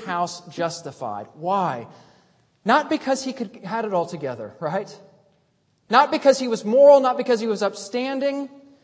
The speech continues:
but because he cried out for mercy and knew he had no hope outside of the grace of God for him that was going to come through this sacrificial system that points ultimately to Jesus. And what I want you to think about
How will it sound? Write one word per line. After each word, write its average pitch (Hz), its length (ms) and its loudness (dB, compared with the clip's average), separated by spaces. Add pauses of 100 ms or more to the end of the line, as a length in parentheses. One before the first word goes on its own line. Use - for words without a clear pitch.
(460)
but 214 120 0
because 262 260 0
he 269 100 -4
cried 285 460 2
out 262 240 4
for 247 80 -6
mercy 254 460 -4
and 220 100 -2
knew 262 100 -4
he 247 120 -2
had 233 160 0
no 254 180 -2
hope 247 300 -4
outside 208 840 -6 (320)
of 170 140 -12
the 180 80 -4
grace 196 500 -4
of 170 220 -12
God 165 340 -2
for 180 300 -6
him 151 180 -10
that 147 80 -12
was 156 140 -16
going 165 160 -8
to 156 80 -12
come 214 280 -10
through 214 240 -10
this 175 200 -8
sacrificial 185 580 -10
system 156 400 -12
that 139 140 -12
points 151 400 -10
ultimately 180 760 0 (400)
to 170 140 -8
Jesus. 135 840 -8 (880)
And 180 100 -6
what 302 120 2
I 320 60 2
want 269 180 -4
you 233 60 -6
to 170 60 -4
think 196 280 -10
about 123 400 -8